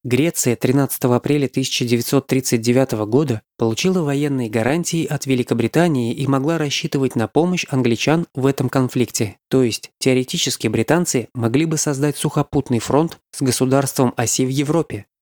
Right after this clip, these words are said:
Плюс к этому с аэродромов Салоник английские бомбардировщики могли легко достигать нефтяных полей Плоэшти и в течение нескольких дней свести добычу на единственных доступных для Германии месторождениях до нуля, со всеми вытекающими отсюда печальными последствиями.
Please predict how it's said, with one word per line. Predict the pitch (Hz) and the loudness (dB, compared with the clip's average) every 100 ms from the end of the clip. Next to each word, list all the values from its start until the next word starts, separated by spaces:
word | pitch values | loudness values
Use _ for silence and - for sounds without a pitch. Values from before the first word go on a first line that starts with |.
| _ | _
Плюс | 123 127 - | 0 0 0
к | - | 0
этому | 156 - 113 104 _ | 0 0 -4 -4 _
с | - | -2
аэродромов | 135 127 135 135 135 127 - | 2 2 2 2 0 0 -2
Салоник | 123 123 170 120 - - | 2 2 2 -2 -8 -2
английские | 120 127 151 - 131 123 | 0 2 0 0 -2 0
бомбардировщики | 123 123 123 117 127 170 - - 107 | 0 0 0 0 -2 -2 -4 -2 0
могли | 110 120 165 | 0 2 0
легко | 156 - 175 | -2 -4 -2
достигать | 127 110 131 127 160 - | -2 -2 0 0 0 0
нефтяных | 147 165 - 156 147 135 | 0 0 0 0 0 0
полей | 131 127 135 | 0 0 0
Плоэшти | 123 117 120 147 - 190 - - | 2 2 0 -2 -4 -4 -6 -6
и | 147 | -4
в | |
течение | - 143 170 170 160 | -2 0 0 0 0
нескольких | 139 175 - 151 151 120 | -2 -2 -4 -4 -4 -2
дней | 131 139 | 0 0
свести | 113 120 110 - | 0 -4 -2 0
добычу | 117 113 123 - 120 | 0 2 0 0 0
на | 117 | 0
единственных | 139 147 147 - 117 110 | 0 0 -2 -2 -2 2
доступных | 117 - 151 139 113 | 0 0 -2 0 0
для | 107 110 | 0 0
Германии | 120 127 131 117 | 2 2 0 -2
месторождениях | 117 113 117 110 107 156 165 113 - | -4 -4 0 0 0 0 0 -4 -6
до | 135 147 | -2 0
нуля, | 170 156 107 95 _ _ _ | 0 -2 -6 -10 _ _ _
со | - 117 | -6 -4
всеми | - 151 135 113 | -2 0 0 -2
вытекающими | 113 110 - 151 165 160 156 | -2 -2 2 2 2 -2 -2
отсюда | 135 - 139 | -2 -2 -2
печальными | 135 123 - 117 113 120 123 | -2 -4 -2 0 2 2 0
последствиями. | 120 117 120 113 - - 104 104 104 | 0 -2 0 -2 -4 -4 -4 -4 -8